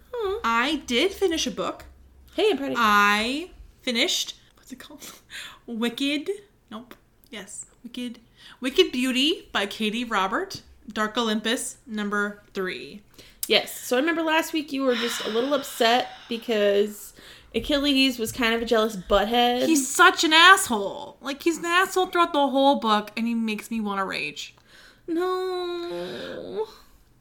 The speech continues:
Speaker 2: I want you to read it, like, regardless of how I
Speaker 1: Yeah.
Speaker 2: think about it. I want you to read it. Because I'm,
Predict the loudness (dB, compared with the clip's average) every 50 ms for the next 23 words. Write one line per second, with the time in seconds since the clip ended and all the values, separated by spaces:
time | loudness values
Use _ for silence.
0 | _ _ _ -14 -12 0 2 2 4 4 2 2 0 0 0 -2 -2 -2 -4 -4
1 | -6 -10 -12 -10 -8 -8 -4 -4 -4 -2 0 -2 -2 -2 -6 -8 -8 -8 -8 -10
2 | -6 -4 0 2 2 2 2 0 -8 -10 -12 -14 -14 -14 -14 -12 -10 -10 -10 -10
3 | -10 -10 -10 -10 -12 -14 -18 -20 _ _ -20 -20 -20 -20 -20 _ _ _ 2 2
4 | 2 4 4 4 4 4 4 0 -4 -8 -10 _ 2 4 4 4 4 2 0 -2
5 | -6